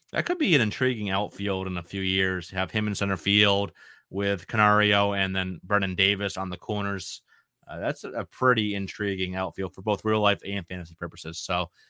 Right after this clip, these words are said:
uh, definitely like the move a lot. So I, I'm a, I'm a big Pete Crow Armstrong guy. And if the power develops, I think it can, at least to the point where he's, like, a, you know, fifteen to eighteen homer guy. I don't feel ever be, like, twenty plus, maybe,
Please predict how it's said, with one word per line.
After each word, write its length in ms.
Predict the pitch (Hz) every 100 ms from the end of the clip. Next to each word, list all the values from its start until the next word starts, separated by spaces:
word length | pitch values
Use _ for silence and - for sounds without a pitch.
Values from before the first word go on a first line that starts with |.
| _ _
uh, 140 | 82 85
definitely 300 | 143 147 113
like 240 | 107 104
the 80 | 98
move 220 | 98 98
a 60 | 92
lot. 500 | 90 95 98 98 -
So 80 | -
I, 120 | 107
I'm 140 | 120 139
a, 120 | 117 107
I'm 100 | 120
a 60 | 123
big 340 | 104 107 98
Pete 260 | - 104 -
Crow 220 | - 95
Armstrong 380 | 95 92 92 90
guy. 260 | 95 95
And 140 | 98 95
if 60 | -
the 120 | 98
power 340 | 87 110 120 117
develops, 460 | 98 101 104 98
I 80 | 87
think 160 | 175 -
it 80 | -
can, 400 | 101 98 104 101 _ _ -
at 100 | 120
least 240 | 180 -
to 80 | 156
the 80 | 127
point 160 | 123 120
where 80 |
he's, 180 | 104 104
like, 120 | 101
a, 140 | 95 85 _
you 140 | - 107
know, 160 | 95 - - _ _ _
fifteen 400 | - 147 - 123 110
to 60 |
eighteen 400 | 92 113 - 110
homer 300 | 90 104 101
guy. 260 | 101 98 101
I 40 |
don't 160 | 127 123
feel 100 | 107
ever 280 | 104 104 98
be, 160 | 101
like, 280 | 95 90 85
twenty 340 | - 101 92
plus, 560 | 85 - 98 95 90 - 127
maybe, 460 | 143 95 92 85